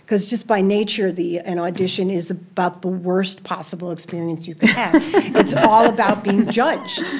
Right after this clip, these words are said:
Speaker 1: Do you know what I mean?
Speaker 2: Yeah.
Speaker 1: Completely judged. And do you look right? Do you sound right? Do you have that right thing? Are you charming? Are you funny? Are you interesting?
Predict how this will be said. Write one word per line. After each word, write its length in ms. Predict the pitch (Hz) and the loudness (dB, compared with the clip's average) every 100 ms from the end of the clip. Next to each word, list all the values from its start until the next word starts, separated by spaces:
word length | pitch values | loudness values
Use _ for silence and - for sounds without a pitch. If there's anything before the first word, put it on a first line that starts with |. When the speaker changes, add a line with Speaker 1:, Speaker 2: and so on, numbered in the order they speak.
| 311 277 - - - - - | -8 -10 -12 -20 -20 -20 -8
Speaker 1:
Do 100 | 226 | 0
you 60 | |
know 60 | 233 | 2
what 100 | 233 | 4
I 40 | |
mean? 200 | 214 214 | 2 2
Speaker 2:
Yeah. 140 | 196 202 | 0 0
Speaker 1:
Completely 500 | 226 - 247 233 233 | -2 0 -2 0 0
judged. 560 | 190 294 254 202 - - - - - | 2 2 0 -2 -12 -14 -18 -16 -4
And 180 | 202 196 | -2 0
do 80 | 202 | 0
you 120 | 226 | 2
look 260 | 247 262 240 | 0 0 -2
right? 200 | 185 - | -2 -2
Do 80 | |
you 60 | 196 | -4
sound 380 | 190 247 262 247 | -2 0 0 0
right? 240 | 196 180 | -2 -4
Do 80 | 196 | -2
you 340 | 196 196 190 196 - - - | -2 0 -2 -8 -18 -20 -4
have 220 | 214 214 | 0 2
that 180 | 226 214 | 2 2
right 340 | 220 214 - | 2 0 -6
thing? 540 | - 262 262 226 208 | -2 2 2 2 2
Are 100 | 180 | 0
you 160 | 185 196 | 0 -2
charming? 520 | 190 - 240 247 208 | -2 0 0 2 0
Are 60 | 185 | 0
you 100 | 185 | -2
funny? 360 | - 247 233 196 | -2 0 2 2
Are 20 | |
you 160 | 185 196 | 2 2
interesting? 800 | 247 233 240 - 214 196 185 | 0 0 -4 -2 0 2 0